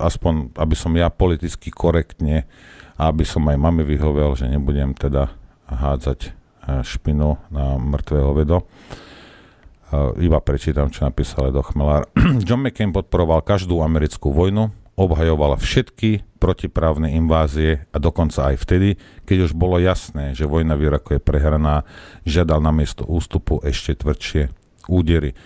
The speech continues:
Ten, čo človek sa v zahraničnej politike štyridsať rokov mýlil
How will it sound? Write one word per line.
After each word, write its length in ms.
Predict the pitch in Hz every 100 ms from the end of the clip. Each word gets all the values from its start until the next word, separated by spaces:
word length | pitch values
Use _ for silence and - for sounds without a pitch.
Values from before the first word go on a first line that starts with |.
| - - -
Ten, 160 | 98
čo 160 | 85 90
človek 460 | - - 117 123
sa 100 | -
v 100 | 85
zahraničnej 540 | 92 92 107 95 - 76
politike 560 | - 90 80 87 -
štyridsať 480 | - - 113 - 95 85
rokov 340 | 82 - 78
mýlil 640 | 78 90 98 98 98 110